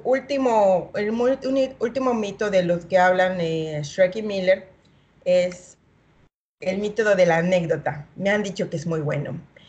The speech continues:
El hijo de mi amigo ha mejorado muchísimo desde que entró a ese método. Ah, lo vi en internet. Porque, pues, a todas estas anécdotas lo que les falta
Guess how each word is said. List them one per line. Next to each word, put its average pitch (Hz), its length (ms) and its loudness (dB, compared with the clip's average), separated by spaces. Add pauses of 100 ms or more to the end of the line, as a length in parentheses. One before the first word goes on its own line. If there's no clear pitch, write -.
(180)
El 175 340 4
hijo 202 220 -2
de 196 120 2
mi 185 100 -2
amigo 175 340 0
ha 180 140 4
mejorado 170 640 4
muchísimo 190 680 -8
desde 170 300 -8
que 165 220 -2
entró 180 600 4
a 170 100 0
ese 170 380 -4
método. 160 500 -4 (540)
Ah, 196 200 2
lo 185 120 4
vi 208 160 -4
en 214 100 -6
internet. 170 640 -4 (1120)
Porque, 220 640 -4 (280)
pues, - 380 -6 (760)
a 220 180 -12
todas 311 240 2
estas 311 280 -8 (200)
anécdotas 262 720 -2
lo 233 140 -4
que 196 100 -4
les 196 220 -4
falta 262 560 0